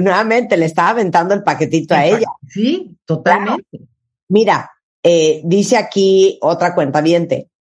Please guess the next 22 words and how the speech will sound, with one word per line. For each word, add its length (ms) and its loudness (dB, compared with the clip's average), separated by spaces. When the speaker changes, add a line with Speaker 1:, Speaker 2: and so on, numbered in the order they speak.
Speaker 1:
"Hace 380 0
casi 360 -2
diecinueve 760 2
años 580 -2
le 160 2
dije, 440 -4
'Acabas 600 0
de 140 2
dejar 420 0
de 120 2
ser 300 0
mi 120 0
esposa 680 -2
y 160 0
te 140 2
convertiste 760 -2
en 120 0
la 120 0
madre 380 0
de 120 0
mi 240 2
hija.' 280 -12